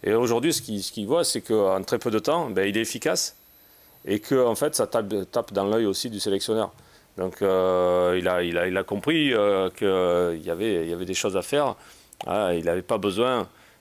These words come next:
de, de, de, d'en montrer plus. S'il reste dans, dans ce domaine-là, avec l'efficaci-, l'efficacité qu'il a, bah, je veux dire, il est,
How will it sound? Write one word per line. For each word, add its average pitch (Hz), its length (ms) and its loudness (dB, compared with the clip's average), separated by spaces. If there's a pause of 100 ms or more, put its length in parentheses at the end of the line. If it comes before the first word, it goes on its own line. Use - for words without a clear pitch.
de, 87 760 2
de, 85 120 -2
de, 90 220 -2
d'en 98 200 -2
montrer 120 340 0
plus. - 380 -4 (800)
S'il - 200 -4
reste 123 280 0
dans, 101 280 2
dans 95 160 0
ce 104 160 -6
domaine-là, 110 440 2
avec 90 260 -2
l'efficaci-, 101 680 -4
l'efficacité 101 680 -4
qu'il 104 180 -4
a, 160 180 0 (720)
bah, - 140 -8
je 76 100 -10
veux 73 60 -6
dire, 101 220 -2
il 80 120 -6
est, 78 200 -6